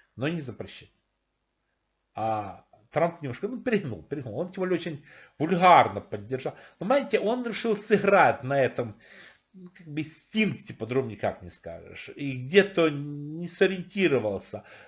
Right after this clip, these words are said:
Да, тем более, что, понимаете как, когда вот начался этот процесс, когда вот действительно отменили, э, и, эм, как вам сказать,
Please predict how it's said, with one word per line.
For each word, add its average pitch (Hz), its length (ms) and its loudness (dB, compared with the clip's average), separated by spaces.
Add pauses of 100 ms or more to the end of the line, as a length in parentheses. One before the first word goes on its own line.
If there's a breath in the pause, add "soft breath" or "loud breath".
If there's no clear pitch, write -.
Да, 175 240 10
тем 143 200 -4
более, 175 160 2
что, 147 140 -10
понимаете 202 360 0
как, 135 200 0
когда 135 220 2
вот 151 340 -4
начался 135 560 2
этот 110 280 -8
процесс, 180 640 4
когда 131 320 0
вот 117 100 0
действительно 123 440 -10
отменили, 165 920 -2 (440 loud breath)
э, 135 180 2
и, 170 600 -2
эм, 143 1200 -6
как 143 200 -6
вам 127 80 -8
сказать, - 800 -6